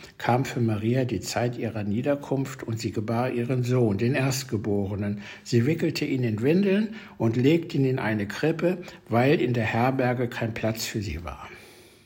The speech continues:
Die Umstände der Geburt behandeln die Autoren des Evangeliums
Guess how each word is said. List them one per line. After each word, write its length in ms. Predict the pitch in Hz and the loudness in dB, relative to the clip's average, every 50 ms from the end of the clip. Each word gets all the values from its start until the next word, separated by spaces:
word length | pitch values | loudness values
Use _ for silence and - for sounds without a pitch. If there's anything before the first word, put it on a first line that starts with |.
| _ _ _ _ _ _ _ _ - - - _ - - - - - - - _ _ | _ _ _ _ _ _ _ _ -20 -20 -20 _ -20 -20 -20 -20 -20 -20 -20 _ _
Die 60 | 170 | -2
Umstände 640 | 165 202 220 269 - - - - 117 107 104 104 92 | 0 2 0 2 2 0 0 0 0 0 0 0 -2
der 160 | 87 90 87 | -2 -4 -4
Geburt 520 | 90 95 87 87 92 101 120 160 190 - - | -4 -4 -6 -4 -2 0 0 -2 -2 -4 -4
behandeln 420 | 123 104 110 120 135 147 127 120 | -4 -2 0 0 2 2 0 2
die 120 | 120 110 - | 0 0 -2
Autoren 580 | 92 104 104 - - - 120 131 160 165 143 | -2 -6 -8 -8 -4 -2 0 0 0 -2 -2
des 200 | 135 127 123 - | -2 -2 -4 -4
Evangeliums 960 | - - 85 - - 104 90 87 98 117 127 131 131 127 127 127 123 - - | -6 -10 -10 -10 -10 -8 -6 -2 -2 0 0 0 0 -2 -2 -2 -4 -6 -8